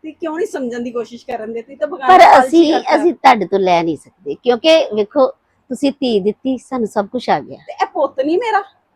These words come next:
Speaker 1: ਕਹਿੰਦੇ ਨੇ ਧੀਆਂ ਦੇ ਕੇ ਪੁੱਤ ਸੇੜੀ ਦੇ ਨੇ,
Speaker 2: ਹਾਂਜੀ,
Speaker 1: ਕਹਿੰਦੇ ਆ ਨਾ।
Speaker 2: ਹਾਂਜੀ।
Speaker 1: ਤੇ ਮੈਂ ਆਪਣੇ ਪੁੱਤਰ ਨੂੰ ਦੇਣੀ, ਇਹਨੂੰ ਤਾਂ ਮੈਂ ਵੈਸੇ ਹੀ ਨਹੀਂ ਦੇਣਾ ਕੁਛ, ਇਹ ਤਾਂ ਤੁਹਾਨੂੰ ਦੇ ਦਿੱਤੀ ਮੈਂ,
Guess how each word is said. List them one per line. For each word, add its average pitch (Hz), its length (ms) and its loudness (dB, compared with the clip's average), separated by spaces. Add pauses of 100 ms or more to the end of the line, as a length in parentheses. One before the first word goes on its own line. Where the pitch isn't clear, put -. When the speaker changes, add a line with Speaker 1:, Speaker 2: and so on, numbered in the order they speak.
(180)
Speaker 1:
ਕਹਿੰਦੇ 240 280 -4
ਨੇ 254 140 -8
ਧੀਆਂ 262 320 -8
ਦੇ 240 100 -8
ਕੇ 254 100 -14
ਪੁੱਤ 311 280 -8
ਸੇੜੀ 285 360 -8
ਦੇ 220 120 -6
ਨੇ, 208 100 -4
Speaker 2:
ਹਾਂਜੀ, 208 280 0
Speaker 1:
ਕਹਿੰਦੇ 269 200 -2
ਆ 285 80 -2
ਨਾ। - 60 -2
Speaker 2:
ਹਾਂਜੀ। 196 380 0
Speaker 1:
ਤੇ 359 60 -6
ਮੈਂ 381 100 0
ਆਪਣੇ 370 240 -2
ਪੁੱਤਰ 381 320 -10
ਨੂੰ 392 140 -6
ਦੇਣੀ, 339 260 -8
ਇਹਨੂੰ 349 360 -12
ਤਾਂ 403 80 -20
ਮੈਂ 480 220 -10
ਵੈਸੇ 240 180 -14
ਹੀ 247 60 -12
ਨਹੀਂ 311 120 -8
ਦੇਣਾ 381 260 -2
ਕੁਛ, 285 240 -4
ਇਹ 330 420 -2
ਤਾਂ 403 100 -6
ਤੁਹਾਨੂੰ 392 240 -6
ਦੇ 240 180 4
ਦਿੱਤੀ 359 260 -4
ਮੈਂ, 285 180 -6